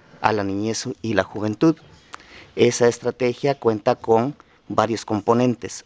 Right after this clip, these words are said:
uno de ellos relacionado con la prevención de la violencia, a la atención de la violencia,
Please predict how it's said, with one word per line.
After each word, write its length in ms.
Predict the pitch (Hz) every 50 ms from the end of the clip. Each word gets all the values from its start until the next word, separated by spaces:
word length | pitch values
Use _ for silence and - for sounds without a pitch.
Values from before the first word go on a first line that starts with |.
| _ -
uno 280 | 120 117 120 120 127 127
de 240 | 117 110 107 107
ellos 240 | 113 117 120 120 120
relacionado 800 | 117 113 104 101 - - 110 107 107 117 117 117 113 117 139 170 - _ - - - - _ _
con 180 | - 110 101 98
la 120 | 101 98
prevención 560 | - - 104 101 98 95 95 90 - 120 117
de 80 | 113 110
la 100 | 110 107
violencia, 720 | 104 110 113 120 131 139 135 131 - - 147 143 160 160 _ _ _ _ _ _ _ - - -
a 140 | - 107
la 80 | 107 104
atención 440 | 98 - 101 98 98 - - 117 110
de 100 | 110 107
la 100 | 104 104
violencia, 720 | 107 117 123 127 135 139 143 135 - - 113 113 120 -